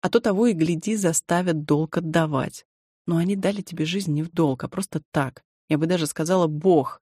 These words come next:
дал им возможность подарить тебе жизнь. Например, тебе в банке выдали миллион и сказали: «Передай вон тому мальчику». Этот миллион твоим не был и не стал.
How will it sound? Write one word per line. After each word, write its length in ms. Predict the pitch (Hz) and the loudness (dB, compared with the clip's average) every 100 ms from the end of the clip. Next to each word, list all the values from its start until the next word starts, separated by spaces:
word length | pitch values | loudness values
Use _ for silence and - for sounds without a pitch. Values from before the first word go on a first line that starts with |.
| - | -6
дал 320 | 151 180 170 | 0 2 2
им 180 | 156 147 | 0 0
возможность 760 | 143 - 147 208 247 156 151 | -2 -2 -2 0 -2 -2 -6
подарить 400 | - 143 151 196 | -4 -2 -2 -4
тебе 220 | - 156 156 | -4 -2 0
жизнь. 460 | 147 131 - - - _ _ _ _ _ - | 0 -4 -6 -14 -18 _ _ _ _ _ 0
Например, 400 | 190 226 269 392 | 2 6 6 6
тебе 240 | - 208 202 | 4 4 2
в 100 | 139 | 4
банке 500 | 160 170 170 - 139 | 2 4 0 -2 0
выдали 380 | 156 156 156 | 2 2 2
миллион 520 | 151 151 151 143 139 143 | 2 2 2 2 0 -2
и 20 | |
сказали: 420 | - 160 165 147 | -2 -2 0 0
«Передай 400 | 147 175 185 330 | 2 2 4 4
вон 160 | 247 202 | 4 4
тому 240 | 196 233 | 4 4
мальчику». 560 | 196 175 160 - - - | 4 4 2 -2 -4 -4
Этот 160 | 214 | 0
миллион 320 | 226 254 311 | 4 6 6
твоим 540 | - 214 247 269 185 196 | 6 4 6 6 6 4
не 140 | 294 | 4
был 160 | 277 190 | 4 2
и 160 | - | 2
не 140 | 190 247 | 2 2
стал. 520 | - - 185 - | 2 2 0 0